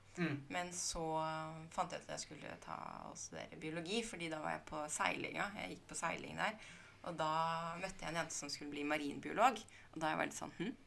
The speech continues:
Speaker 2: skal du bli marinbiolog? Er det, <laughs> er det,
Speaker 1: Er det mulig?
Speaker 2: er det noe man blir?»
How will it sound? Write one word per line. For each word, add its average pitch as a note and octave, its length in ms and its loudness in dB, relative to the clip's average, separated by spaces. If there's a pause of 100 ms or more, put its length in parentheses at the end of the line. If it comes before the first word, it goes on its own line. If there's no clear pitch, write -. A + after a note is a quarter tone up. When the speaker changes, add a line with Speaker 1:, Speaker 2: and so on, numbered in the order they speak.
Speaker 2:
skal D#3+ 200 0
du D#3 140 6
bli C3 160 2 (100)
marinbiolog? C#3 640 2
Er - 200 10
det, D3 80 6 (160)
<laughs> G#3+ 140 12
er G#3+ 100 12
det, F#3+ 100 12 (180)
Speaker 1:
Er C#3 220 8
det C#3 80 12
mulig? C#3 300 10
Speaker 2:
er A#3+ 100 12
det E3+ 180 12
noe D#3 200 12
man D#3+ 120 12
blir?» G#3+ 300 6